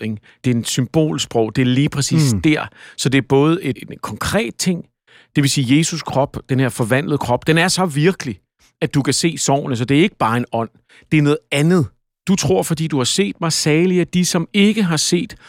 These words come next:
Speaker 1: og dog tror." Det er påskebudskabet i sin essens. Det er, at man er forvandlet. Du kan forestille dig, at der har været en diskussion. Jamen, hvad er det for noget, det her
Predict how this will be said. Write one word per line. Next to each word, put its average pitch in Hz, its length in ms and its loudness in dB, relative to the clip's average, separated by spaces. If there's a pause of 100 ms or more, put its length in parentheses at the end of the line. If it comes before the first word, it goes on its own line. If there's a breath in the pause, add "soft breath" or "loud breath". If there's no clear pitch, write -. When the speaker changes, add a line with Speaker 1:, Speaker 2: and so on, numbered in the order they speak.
(220 loud breath)
Speaker 1:
og 151 180 0
dog 151 280 2 (280)
tror." 147 440 0 (280 soft breath)
Det 180 160 4
er 180 160 2 (160)
påskebudskabet 139 1120 -2
i 147 100 -2
sin 117 360 -4
essens. - 580 -2 (360 loud breath)
Det 156 120 6
er, 151 180 2 (100)
at 131 280 -2 (260 soft breath)
man 135 240 2
er 120 60 0
forvandlet. 170 680 -2 (280 loud breath)
Du 220 60 2
kan 226 100 -2
forestille 254 340 -2
dig, 208 40 -2
at 190 40 -2
der 196 60 -2
har 180 80 2
været 196 140 0
en 214 60 -2
diskussion. - 520 -2 (440 soft breath)
Jamen, 156 100 0
hvad 196 100 2 (140)
er 180 160 0
det 240 120 2
for 190 100 0
noget, 123 240 2
det 107 80 -2
her 104 60 -2